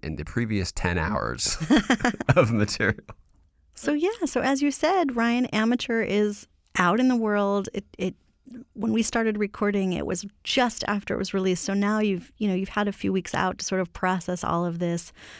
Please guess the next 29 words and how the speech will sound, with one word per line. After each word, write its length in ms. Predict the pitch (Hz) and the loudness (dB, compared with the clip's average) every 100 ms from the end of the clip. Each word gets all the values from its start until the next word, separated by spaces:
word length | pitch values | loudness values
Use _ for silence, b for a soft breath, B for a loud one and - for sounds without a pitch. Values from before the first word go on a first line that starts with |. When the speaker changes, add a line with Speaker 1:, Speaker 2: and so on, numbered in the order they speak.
| B B B - | B B B 0
Speaker 2:
But 180 | 208 - | 0 2
I'm 100 | 220 | 0
sure 160 | - 370 | 0 0
people 260 | 359 269 | -2 -2
just 200 | 202 190 | -2 -2
wanna 160 | 208 196 | 0 0
know 320 | 185 165 - - | 0 -2 -4 -12
how 500 | - - 208 196 170 | -10 -4 0 0 0
you 300 | 180 180 190 - | -2 -4 -8 -10
sort 180 | - | -8
of 140 | 175 196 _ 180 180 _ - | -8 -12 _ -12 -12 _ -2
got 260 | - 202 - | 4 4 2
to 160 | - | -2
release 640 | 185 180 180 175 165 - - b b b b b _ | 0 0 0 0 -2 -6 -12 b b b b b _
in 100 | 240 | 4
terms 200 | 277 214 | 4 4
of 100 | 202 | 2
even 260 | 226 214 | 0 2
the 100 | 190 | 2
release 440 | 160 156 175 240 220 | 2 0 2 0 0
date. 280 | - - - _ _ _ _ _ _ | -4 -4 -6 _ _ _ _ _ _
Speaker 1:
Yeah, 340 | - 208 120 - | 6 8 8 6
I 20 | |
mean, 120 | 123 123 | 6 8
that 100 | 143 | 8
was 140 | 147 | 6
sort 160 | 160 139 | 4 4
of 100 | 110 | 6
a 420 | 104 98 92 | 6 6 2